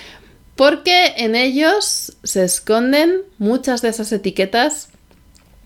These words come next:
que acumulas y de las que deberías deshacerte. Fíjate que incluso las etiquetas que a priori pueden parecer positivas, ¿no? Porque son rasgos positivos o adjetivos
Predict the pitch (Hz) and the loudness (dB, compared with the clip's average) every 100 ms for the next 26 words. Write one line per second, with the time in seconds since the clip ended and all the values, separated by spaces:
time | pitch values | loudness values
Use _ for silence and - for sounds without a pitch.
0 | - - 175 175 165 180 202 240 311 - | -12 -4 -2 0 0 2 2 2 0 -4
1 | - - - - - 254 269 262 254 - | -18 -20 -20 -20 -6 -2 0 0 0 0
2 | 208 202 196 220 240 220 170 165 151 - | 2 4 4 2 2 -2 -4 -2 -2 -2
3 | 135 - - - - - 277 339 339 349 | -8 -8 -16 -20 -20 -2 0 2 0 0
4 | 359 277 247 208 208 196 214 196 180 226 | 0 0 0 0 0 0 0 -2 0 0
5 | 311 330 - 202 196 220 240 269 302 494 | 0 -2 0 2 2 2 4 4 0 -2
6 | - - - - 196 208 208 202 196 196 | -6 -20 -8 0 2 2 2 2 2 2
7 | 190 190 175 175 165 175 190 220 311 285 | 0 0 0 0 0 0 2 2 2 0
8 | 247 277 208 190 196 202 226 285 269 214 | -4 -4 -4 0 0 0 0 0 0 -4
9 | 208 196 185 185 190 214 233 202 185 175 | -4 -4 -4 -2 0 2 0 -2 -2 -4
10 | 185 208 208 | -2 0 -2